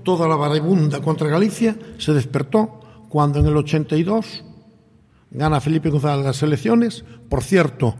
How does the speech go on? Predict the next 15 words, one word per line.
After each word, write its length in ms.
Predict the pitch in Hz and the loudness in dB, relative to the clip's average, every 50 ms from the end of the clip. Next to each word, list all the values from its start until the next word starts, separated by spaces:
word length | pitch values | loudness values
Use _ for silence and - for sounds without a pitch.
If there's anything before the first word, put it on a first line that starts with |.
| - - - - - - - - | -8 -20 -20 -20 -20 -12 -4 -2
esa 260 | 170 156 - 170 156 | 0 0 0 0 0
campaña 500 | - 156 151 135 - - 156 147 143 147 | 2 0 0 2 2 2 4 4 4 4
electoral 480 | 151 147 139 - 156 151 147 139 143 | 4 2 0 2 2 2 2 2 2
pagada 580 | - 151 147 151 170 160 135 127 123 117 - - - - - - - - - - - - - - _ _ _ _ _ _ _ _ _ _ _ - | 0 0 2 4 2 2 2 2 -2 -2 -4 -10 -16 -20 -20 -20 -20 -20 -20 -20 -20 -20 -20 -20 _ _ _ _ _ _ _ _ _ _ _ 0
por 180 | 143 135 - | 0 0 2
Pablo 460 | - 147 147 139 139 135 135 139 - - - - - - - - - - - - - _ _ _ _ _ _ _ _ _ _ _ _ _ _ _ _ _ _ _ _ _ _ _ _ | 2 2 4 4 4 2 2 0 -4 -12 -18 -20 -20 -20 -20 -20 -20 -20 -20 -20 -20 _ _ _ _ _ _ _ _ _ _ _ _ _ _ _ _ _ _ _ _ _ _ _ _
Escobar 420 | - - - - 143 135 139 127 120 | -14 -12 -6 -2 0 2 2 2 2
Gaviria, 480 | 113 135 185 226 240 254 247 247 - - - - - - - - _ _ _ _ _ _ _ _ | 2 2 2 4 4 2 0 -2 -4 -10 -20 -20 -20 -20 -20 -20 _ _ _ _ _ _ _ _
financiada 760 | _ - - 143 131 127 123 - - - 156 139 131 123 123 | _ -4 0 2 2 2 2 0 0 0 0 0 2 0 0
por 140 | 127 - 185 | 2 2 4
él, 180 | 208 233 254 - - - - - - - - - - - - - - - | 4 4 2 0 -6 -12 -16 -16 -18 -20 -20 -20 -20 -20 -20 -18 -12 -6
aquí 240 | - 120 117 143 131 | -6 -4 -2 -2 0
te 100 | 120 127 | 0 0
lo 80 | 120 117 | 0 2
pone. 280 | 180 196 220 254 269 | 4 4 4 2 0